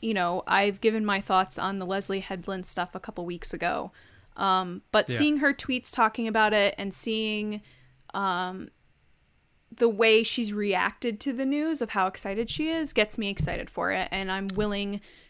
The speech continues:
Speaker 1: to get excited that someone else is coming into the Star Wars creator family and will give us a new voice that we haven't had before.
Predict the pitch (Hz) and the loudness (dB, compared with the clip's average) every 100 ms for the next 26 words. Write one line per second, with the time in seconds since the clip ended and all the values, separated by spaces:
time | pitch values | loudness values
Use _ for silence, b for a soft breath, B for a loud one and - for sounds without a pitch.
0 | B - - 208 196 190 196 185 b b | B -6 -4 -4 -4 -2 -4 -4 b b
1 | b - 262 247 - 233 220 220 190 190 | b 0 4 4 2 0 2 2 0 0
2 | - - 214 196 190 170 180 - 185 - | 0 0 -2 -2 -4 -6 -8 -10 -12 -10
3 | 190 180 175 - - 175 - 180 180 180 | -8 -8 -8 -10 -10 -6 -2 -2 -2 -2
4 | 185 175 180 - - 190 185 180 180 - | -4 -4 -6 -8 -4 0 0 0 -4 -4
5 | 185 202 233 262 277 269 190 190 196 190 | -4 -2 -4 -4 -4 -4 -6 -4 -4 -2
6 | 196 185 180 175 170 - - - - 180 | 0 -2 -4 -8 -8 -6 -6 -6 -6 -8
7 | 175 165 175 - - - - | -8 -8 -8 -10 -12 -12 -10